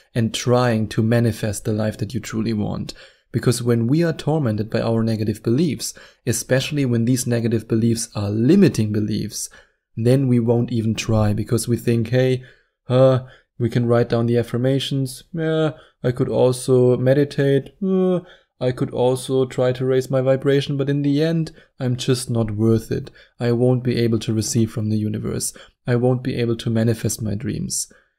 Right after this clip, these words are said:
And if you are currently in a position where you are suffering because of your negative beliefs and you don't know how to finally clear your mind of them, then this episode is for you.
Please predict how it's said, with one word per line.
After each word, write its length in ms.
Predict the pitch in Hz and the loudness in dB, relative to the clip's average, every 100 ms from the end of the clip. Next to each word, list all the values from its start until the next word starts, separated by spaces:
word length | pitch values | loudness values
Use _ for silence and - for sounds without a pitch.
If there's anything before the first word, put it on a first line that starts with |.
| _ _ | _ _
And 240 | 113 113 - | -2 -2 -2
if 320 | 175 185 - | -2 -2 -4
you 200 | 147 151 | -6 -2
are 200 | 139 135 | 0 0
currently 560 | - - 131 127 110 107 | -2 0 2 2 0 -4
in 80 | |
a 60 | 104 | -4
position 580 | - - 123 - - - - _ _ | 6 6 6 2 -6 -8 -16 _ _
where 160 | 123 117 | 0 2
you 280 | 117 131 143 | 2 2 2
are 100 | 117 | 0
suffering 640 | - 139 151 - 110 104 | -2 -4 -4 -6 -4 -4
because 400 | 113 - 147 156 | -6 -4 -4 -2
of 120 | - | -2
your 80 | 120 | 0
negative 400 | 110 104 107 - | 0 -2 -4 -6
beliefs 440 | - - - 110 - - _ - | -8 -6 -8 -10 -14 -20 _ -6
and 140 | 113 | -2
you 100 | 113 | -2
don't 320 | 113 123 147 | 2 2 2
know 160 | 135 127 | 0 -2
how 160 | 110 117 | 0 -4
to 140 | 117 | -6
finally 440 | - 113 113 110 | -4 -2 -2 -4
clear 300 | 110 - 117 | -6 -4 -2
your 180 | 104 104 | 0 0
mind 320 | 104 135 165 | 0 0 0
of 180 | 117 117 | -2 -4
them, 260 | 110 107 - - _ _ - | -6 -6 -8 -14 _ _ -4
then 280 | 117 135 127 | 0 2 2
this 200 | 120 - | 2 0
episode 560 | 110 117 - 104 104 - | -6 -8 -4 -4 -4 -4
is 180 | 110 - | -4 -4
for 160 | - | -2
you. 400 | 104 104 113 - | 0 0 -4 -10